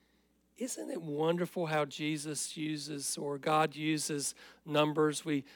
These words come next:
we saw Jesus on the earth for forty days after, um, his resurrection. Forty is a great number in Scripture. Uh, he was, um, um, three days in the tomb.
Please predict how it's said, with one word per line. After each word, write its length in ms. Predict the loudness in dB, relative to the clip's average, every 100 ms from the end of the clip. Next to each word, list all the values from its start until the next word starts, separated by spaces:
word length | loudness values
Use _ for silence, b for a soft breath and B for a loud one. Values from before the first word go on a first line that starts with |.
| b
we 80 | 0
saw 280 | 4 6 4
Jesus 600 | 2 0 0 0 0 2
on 320 | 2 2 -2 b b b b b -20 -20 _
the 220 | -4 0 4
earth 260 | 4 4
for 160 | 0 -6
forty 360 | 0 2 2
days 460 | 6 10 10 8 0
after, 800 | 2 4 4 0 -2 2 2 -2 b b b -2
um, 380 | 4 6 4 2
his 220 | 0 4
resurrection. 760 | 4 4 4 4 4 0 -2 0
Forty 280 | 2 2 2
is 100 | -2
a 60 |
great 300 | 2 2 2
number 360 | 0 0 2 -2
in 100 | -2
Scripture. 640 | -4 -4 -4 -4 -4 -4 -8 B B B 0
Uh, 360 | 4 6 6
he 240 | 2 -2 0
was, 420 | 4 4 2 0
um, 380 | 0 0 0 -4 -12 b b -6
um, 360 | -4 -4 -8 -14 _ 4
three 180 | 6
days 320 | 10 10 8 2
in 140 | -2
the 60 | -4
tomb. 680 | -2 2 2 0 -2 -6